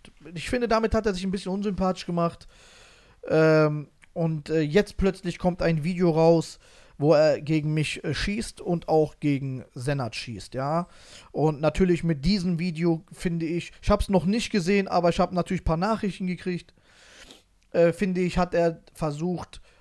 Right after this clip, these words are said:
auch sich selber wieder reinzuwaschen, indem er mich in diese Schublade wieder steckt und damit er dann wieder viel Zuspruch kriegt. „Ja, Mann, du bist der Beste“ und „Ja, Sinan ist ja so und Sinan ist ja so“ und bla und blub. Das ist so eine gute Strategie, um einfach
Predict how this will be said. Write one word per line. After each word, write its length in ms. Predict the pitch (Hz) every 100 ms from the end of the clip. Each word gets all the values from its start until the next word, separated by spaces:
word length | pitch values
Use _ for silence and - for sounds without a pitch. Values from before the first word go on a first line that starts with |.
| -
auch 300 | 165 165 - _
sich 260 | 156 151 135
selber 300 | 170 170 165
wieder 340 | 156 147 143 - _ _ _ _ _ -
reinzuwaschen, 840 | 147 147 170 - 151 147 135 135
indem 320 | 131 143 147
er 260 | 143 139 131
mich 460 | 151 156 170 - - _ _
in 140 | 151
diese 260 | 143 143 147
Schublade 540 | - 226 196 170 143 139
wieder 180 | 135
steckt 420 | - - 151 - -
und 140 | 151 156
damit 220 | 170 -
er 140 | 170
dann 180 | 165 156
wieder 180 | 151 147
viel 240 | - 170 147
Zuspruch 460 | 175 170 - 135
kriegt. 120 | 135
„Ja, 160 | 151 170
Mann, 320 | 160 156 151
du 120 | 143 143
bist 220 | 147 -
der 100 | 131
Beste“ 500 | 147 147 - 147 135
und 300 | 131 123 - - - - _ _
„Ja, 320 | 135 143 156 151
Sinan 320 | 170 156 147
ist 100 | 147
ja 120 | 135
so 240 | 127 156
und 120 | 143 139
Sinan 240 | 151 135
ist 160 | 127 123
ja 100 | 107
so“ 340 | 127 147 143
und 140 | 127 127
bla 140 | 123
und 180 | 117 123
blub. 220 | 131 - - - -
Das 140 | 202
ist 140 | 220 196
so 100 | 202
eine 240 | 190 185 156
gute 380 | 208 226 220 190
Strategie, 640 | - 180 - 175 170 196
um 120 | 180
einfach 540 | - 175 165 165 156